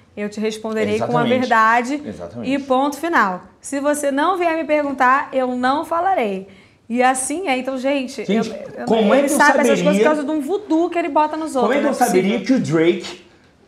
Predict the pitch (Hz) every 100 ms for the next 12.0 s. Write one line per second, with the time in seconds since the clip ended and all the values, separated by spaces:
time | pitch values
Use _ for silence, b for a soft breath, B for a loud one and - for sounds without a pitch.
0 | _ 170 - 214 214 214 - 160 160 165
1 | 196 147 135 151 160 165 - 165 - -
2 | - 175 165 175 160 - 208 190 220 202
3 | 156 190 180 208 190 202 202 254 285 208
4 | 226 - B B 254 294 262 277 311 -
5 | 294 208 190 277 302 165 123 - B B
6 | - 285 - 294 294 - 262 302 277 -
7 | 285 262 202 208 - 226 240 208 233 233
8 | 202 170 254 208 165 110 B B B B
9 | - 427 415 320 302 233 254 165 208 156
10 | 139 151 139 135 135 151 240 277 185 160
11 | 175 165 190 165 285 277 196 170 -